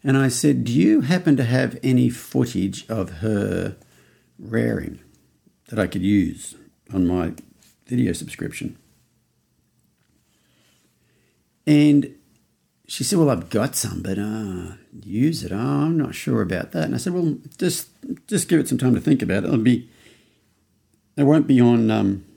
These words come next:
you know, it won't be in the public eye. It'll be on my pay-to-watch subscription thing." Anyway, she thought about it for a couple of days and she got back to me and she said, "You know what?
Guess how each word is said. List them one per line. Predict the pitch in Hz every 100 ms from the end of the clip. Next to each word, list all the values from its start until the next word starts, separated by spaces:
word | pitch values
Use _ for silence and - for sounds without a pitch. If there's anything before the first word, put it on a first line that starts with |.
| _ _ _ _ _ _ _ _ _ _ _ _ _ -
you | 98
know, | 87
it |
won't | 123
be | 104
in | 95
the | 90
public | 104 87 -
eye. | 92
It'll | -
be | 107
on | 101 92
my | 92 90 98 - _ _ _ _ _ _ _ _ _ _ _ _ -
pay-to-watch | 131 123 120 98 90 -
subscription | - - - - - -
thing." | - - - - - - - - _ _ _ _ _ -
Anyway, | 196 165
she | - 160
thought | - 220 214
about | 170
it | -
for | 113
a |
couple | 131 120
of | 113
days | 120
and | 131 135
she |
got | 156 120
back | 113 113
to | -
me | 117
and | 113
she | -
said, | - 160
"You | 175
know | 170
what? | 165 165 156